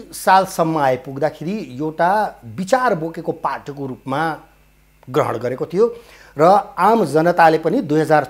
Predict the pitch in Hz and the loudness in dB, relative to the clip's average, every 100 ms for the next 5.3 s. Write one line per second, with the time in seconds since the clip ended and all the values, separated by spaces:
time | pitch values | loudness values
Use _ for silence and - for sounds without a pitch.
0 | - 196 214 - 220 - 226 208 - - | -2 0 0 -2 -6 -8 -10 -10 -8 -2
1 | 143 147 147 160 240 226 - _ _ _ | 2 2 0 -2 -6 -10 -20 _ _ _
2 | _ _ 117 151 151 156 160 226 220 - | _ _ -4 -4 -2 0 0 -2 -8 -14
3 | _ _ - - 285 302 294 302 320 311 | _ _ -18 -6 -2 0 2 2 0 -2
4 | 302 _ _ 131 117 170 180 185 185 170 | -8 _ _ -10 2 4 6 2 0 -4
5 | 160 156 | -2 -2